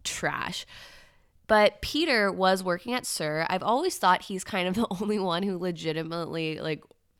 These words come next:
still works there and has worked there all along. So he's the manager of sur. And he was there, so I was like, "Oh, you guys know I go into interview mode when I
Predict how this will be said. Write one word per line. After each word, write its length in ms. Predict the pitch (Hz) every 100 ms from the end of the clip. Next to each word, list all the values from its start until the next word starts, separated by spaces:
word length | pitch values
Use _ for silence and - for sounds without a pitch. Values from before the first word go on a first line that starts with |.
| -
still 460 | - - 170 156
works 360 | 147 143 143 -
there 280 | 170 165 156
and 140 | 151
has 360 | - 143 147 156
worked 260 | 160 151
there 180 | - 165
all 240 | 147 147 147
along. 400 | 143 143 156 170
So 120 | 156
he's 200 | 175 175
the 100 | 214
manager 440 | 175 165 160 160
of 100 | 160
sur. 400 | - 151 143 147 - - - - - -
And 480 | - 180 175 175 175 - _ - _ _ _ _ _ 233
he 100 | 269
was 140 | 254
there, 180 | 190 180
so 120 | 190
I 40 |
was 120 | 175 175
like, 180 | 170
"Oh, 220 | 185 175 160
you 120 | 196
guys 240 | 202 254 214
know 160 | 190
I 120 | 170 165
go 180 | 170
into 360 | 170 175 170 156 165
interview 400 | 170 160 151 147
mode 320 | 147 - 143
when 200 | 165 156
I 400 | 151 151 151